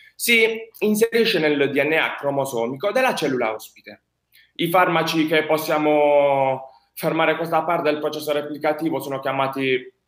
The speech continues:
inibitori nucleosidici della trascrizione inversa,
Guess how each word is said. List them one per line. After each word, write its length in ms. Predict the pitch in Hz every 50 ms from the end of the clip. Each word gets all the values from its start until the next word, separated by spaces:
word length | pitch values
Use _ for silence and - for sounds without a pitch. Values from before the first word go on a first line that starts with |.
| _ - - -
inibitori 960 | 160 151 156 156 151 151 156 - 180 175 180 170 170 170 170 - - 170 170
nucleosidici 840 | 147 156 156 151 147 143 151 147 147 147 165 180 175 165 160 160 156
della 160 | 131 139 139
trascrizione 480 | 139 139 135 - - 139 135 - 131 131
inversa, 720 | 127 120 117 113 110 110 - - - 175 196 208 208 -